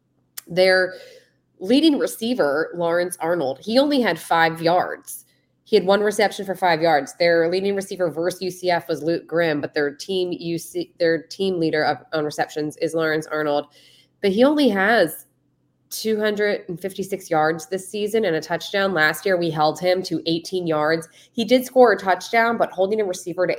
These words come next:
eighteen yards, if you can just keep him out of the end zone,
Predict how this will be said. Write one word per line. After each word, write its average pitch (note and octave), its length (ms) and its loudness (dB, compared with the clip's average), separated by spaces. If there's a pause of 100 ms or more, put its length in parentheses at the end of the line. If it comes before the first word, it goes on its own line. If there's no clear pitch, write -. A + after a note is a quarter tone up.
eighteen E3+ 380 -6
yards, D#3+ 480 0
if D#3+ 100 -10
you D#3+ 80 -2
can G#3+ 120 -6
just - 180 -14
keep F3+ 160 -10
him F#3+ 120 -6
out F3 100 0
of D#3+ 60 -2
the - 100 -4
end D3 180 -4
zone, B3+ 380 2